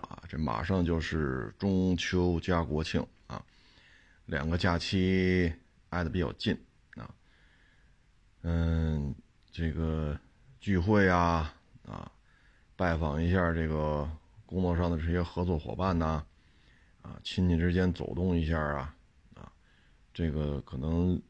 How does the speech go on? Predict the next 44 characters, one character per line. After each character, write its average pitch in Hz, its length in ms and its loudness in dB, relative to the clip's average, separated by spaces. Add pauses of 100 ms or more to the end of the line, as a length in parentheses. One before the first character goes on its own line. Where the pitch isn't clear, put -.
(220)
是 - 180 -4
最 85 220 0
近 87 160 2
这 87 100 4
半 82 180 2
个 98 120 4
月 107 160 8
吧， 85 320 2
啊， 85 100 -8 (600)
<laughs> - 580 0
可 - 100 -8
能 87 100 2
大 85 200 2
家 92 200 4
都 90 220 2 (720)
或 90 100 2
多 101 140 6
或 92 160 4
少 73 160 0
都 90 140 2
要 82 360 4 (400)
参 202 300 2
与 165 80 2
的 60 100 -2
事 - 120 -6
儿 - 60 -8 (200)
啊。 - 180 -12 (1900)
那 110 100 0
今 139 160 2
天 135 240 6
呢， 98 480 4 (280)
就 90 120 -6
感 80 240 -4
觉 85 140 2
啊， 71 420 0 (140)
这 87 140 -4
堵 82 160 -8 (100)
的 85 140 -4
就 87 120 2
是 78 100 0
非 101 220 0
常 92 220 2
厉 82 180 0
害， - 140 -12